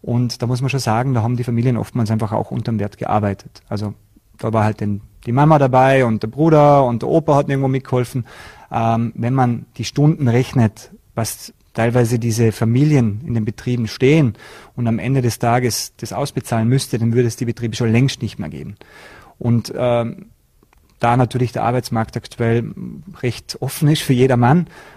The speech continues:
äh, und in jeder Branche, äh, ist es halt einfach so, dass da viele einfach auch nachkommen, sagen, „Na, für das interessiere ich mich nicht mehr, das will ich nicht mehr so machen.“ Und oftmals ist es an solchen Standorten eben auch nicht anders möglich. Ich glaube aber dennoch, dass auf der anderen Seite auch junge,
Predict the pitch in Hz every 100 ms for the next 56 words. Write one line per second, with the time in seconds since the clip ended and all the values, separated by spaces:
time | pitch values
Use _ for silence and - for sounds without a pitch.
0 | - 117 113 117 - 117 113 120 113 107
1 | 131 135 143 - 120 113 - 120 117 113
2 | 110 107 107 113 117 - 113 - 123 120
3 | 113 104 107 123 104 107 139 - - -
4 | 135 143 165 151 - - - 120 123 117
5 | - - 117 123 - 123 - 160 131 101
6 | 104 104 - 120 151 143 - 127 120 107
7 | 113 - 170 160 - - - 131 - -
8 | 131 117 123 135 110 117 113 - 104 113
9 | 113 - - 113 110 113 - 107 110 -
10 | 127 107 - _ _ _ - - - -
11 | 131 139 127 117 123 170 170 - 131 117
12 | - 127 143 120 120 123 117 107 - _
13 | 127 135 156 147 127